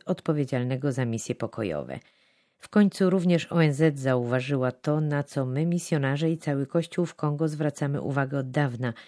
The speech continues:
skomentował O N Z-owski raport jeden z misjonarzy, który ze względów bezpieczeństwa nie chciał ujawnić swej tożsamości.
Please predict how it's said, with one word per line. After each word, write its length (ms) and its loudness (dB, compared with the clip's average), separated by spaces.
skomentował 800 0
O 60 -2
N 140 2
Z-owski 580 -4
raport 560 -2
jeden 500 -2
z 100 -6
misjonarzy, 720 -2
który 680 -4
ze 200 -4
względów 460 -4
bezpieczeństwa 760 -4
nie 180 -2
chciał 300 -4
ujawnić 500 -2
swej 220 -6
tożsamości. 880 -6